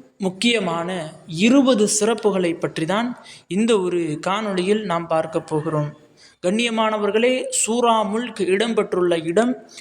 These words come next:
அறுபத்தி ஏழாவது அத்தியாயமான குர்ஆனில் இருபத்தி ஒன்பதாவது ஜுசுவாக முதல் சூறாவாக சூரா முல்க் இடம்பெற்றுள்ளது.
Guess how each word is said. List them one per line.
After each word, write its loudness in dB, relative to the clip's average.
அறுபத்தி 0
ஏழாவது 2
அத்தியாயமான 0
குர்ஆனில் 0
இருபத்தி 2
ஒன்பதாவது 2
ஜுசுவாக 0
முதல் -2
சூறாவாக 0
சூரா 2
முல்க் 0
இடம்பெற்றுள்ளது. -2